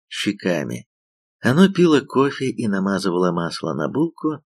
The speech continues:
Он решил, что это швея или домашняя портниха. От того, что из кони, этот образ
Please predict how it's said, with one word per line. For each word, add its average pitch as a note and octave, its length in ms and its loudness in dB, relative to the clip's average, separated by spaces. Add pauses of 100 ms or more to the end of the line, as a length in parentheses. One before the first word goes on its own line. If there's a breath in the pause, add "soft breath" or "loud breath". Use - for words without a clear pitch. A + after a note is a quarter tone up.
Он D#3 160 -2
решил, D#3 300 -2
что - 180 -4
это D3 180 -2
швея G2+ 640 0
или G#2+ 200 0
домашняя B2 480 -6
портниха. - 840 -8 (440)
От - 200 -2
того, E3+ 240 -2
что D#3+ 400 -2 (280)
из G2+ 220 2
кони, C3+ 600 -4 (300)
этот E3 400 0
образ C3+ 560 -4